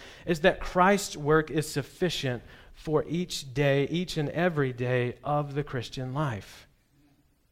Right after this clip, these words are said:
So there's a present tense aspect in the wording. Maybe it's just me, but even after becoming a Christian, I still sometimes feel that temptation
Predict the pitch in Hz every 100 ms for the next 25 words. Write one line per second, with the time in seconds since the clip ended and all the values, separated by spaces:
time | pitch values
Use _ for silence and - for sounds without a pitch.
0 | _ _ _ _ _ _ _ _ _ _
1 | _ - - _ _ _ _ _ _ _
2 | _ _ _ _ _ _ _ _ _ _
3 | _ _ - - - - - 139 147 139
4 | 143 170 165 151 123 - 156 - - 139
5 | 156 - 117 110 107 - - 151 147 131
6 | 127 127 104 95 - _ _ _ _ _
7 | _ _ _ _ _ _ - 127 160 165
8 | 160 151 139 139 139 120 139 147 107 143
9 | 156 147 135 143 135 139 131 117 131 147
10 | 143 135 123 - 139 - 123 120 113 120
11 | - 147 135 - 147 135 127 123 117 -
12 | 151 139 127 - 139 127 131 131 123 123
13 | 113